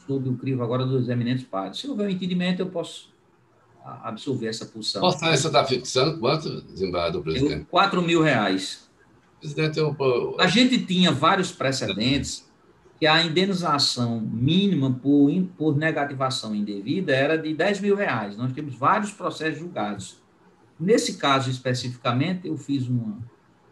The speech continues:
Speaker 1: uma ponderação e fixei em menor, mas estou aberto a, a adotar o nosso mínimo que
Speaker 2: Eu,
Speaker 1: foi
Speaker 2: eu,
Speaker 1: aplicado
Speaker 2: respeitosamente,
Speaker 1: agora.
Speaker 2: eu encareceria e ponderaria, Vossa Excelência, que vamos, é,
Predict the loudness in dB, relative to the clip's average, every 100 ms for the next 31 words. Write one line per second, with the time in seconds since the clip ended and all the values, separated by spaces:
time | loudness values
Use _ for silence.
0 | _ _ -12 -8 -6 -4 -2 -2 0 -2
1 | -2 -4 -2 -2 -4 -6 -6 -8 -4 -2
2 | 2 2 2 2 2 0 -4 -6 -6 -4
3 | 0 0 0 -2 -2 0 -2 -4 -2 -4
4 | -2 -2 0 -2 -4 -6 0 0 0 -4
5 | -8 -6 -4 2 2 4 0 0 0 2
6 | 2 2 2 -2 0 0 2 0 0 0
7 | 0 0 0 2 2 2 0 2 2 2
8 | 0 -2 -4 -2 -2 -4 -6 -2 0 0
9 | -2 -6 _ _ _ _ _ -8 -6 -4
10 | -6